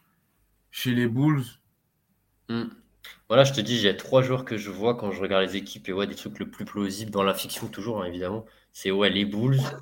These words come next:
Speaker 2: les Raptors aller chercher Siakam, parce que, euh, ils ont trop de grands et laisser un peu de place au,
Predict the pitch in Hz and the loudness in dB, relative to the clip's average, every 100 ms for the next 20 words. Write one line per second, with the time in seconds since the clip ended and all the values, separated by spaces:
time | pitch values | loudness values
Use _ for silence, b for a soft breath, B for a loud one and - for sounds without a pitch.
0 | - 95 92 104 104 - - 107 98 - | -10 -4 4 4 4 0 2 2 2 0
1 | 104 101 - 92 - 120 131 135 _ _ | -4 -6 -2 -2 2 0 0 -6 _ _
2 | - - 90 85 87 87 87 90 - - | -14 -8 -6 -4 -2 -4 -6 -10 -8 -6
3 | 101 87 90 110 104 117 113 107 98 90 | -4 -2 0 2 0 -2 -6 -4 -2 -2
4 | - - - 90 - 85 82 82 | -6 -10 -6 -6 -6 -6 -6 -8